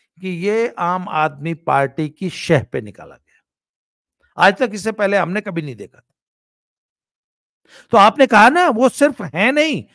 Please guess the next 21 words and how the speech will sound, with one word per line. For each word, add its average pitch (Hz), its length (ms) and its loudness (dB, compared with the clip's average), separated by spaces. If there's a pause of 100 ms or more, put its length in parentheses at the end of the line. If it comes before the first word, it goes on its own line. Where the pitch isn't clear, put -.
(340)
अब 247 260 2
वो 294 80 2
अपनी 302 360 -4
प्रेजेंस 285 640 -6
शो 311 420 2
करने 123 380 -4
लगे 87 240 -16
हैं। - 140 -20 (1800)
तो 285 100 -4
सर, 339 160 -4
ये 302 240 -4
जो 320 160 -4 (180)
प्रेजेंस 247 520 0
शो 294 460 2
करने 226 440 -2
का 196 200 2
जो 139 400 -6 (2000)
उनका 196 320 0
जो 208 140 2
डिजाइन 156 460 0
था, - 280 -20